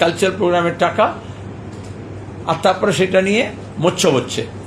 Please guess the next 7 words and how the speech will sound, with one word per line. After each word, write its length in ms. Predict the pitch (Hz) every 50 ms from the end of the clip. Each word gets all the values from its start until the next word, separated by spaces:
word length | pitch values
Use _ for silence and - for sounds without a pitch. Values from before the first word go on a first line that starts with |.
| - - - - - - - - - - - - - - - - - - - - - - - - - - - - - - - - - - - - - - - - - - - - - - - - - - - - -
ইউনিয়ন 320 | 165 196 214 233 240 247 240
রুমগুলো 320 | 240 233 233 226 233 233 240 233 240
মদের 280 | 208 196 208 220 220 220
আখড়া 200 | - 151 185 165 151
হয়ে 120 | 139 120 107
গেছে, 180 | 101 - - - - - - - - - - - - - - - - - - - - - - - - - - - - - - - - - - - - - - - - - 135
নির্যাতনের 520 | 180 202 208 214 247 247 240 240 233 226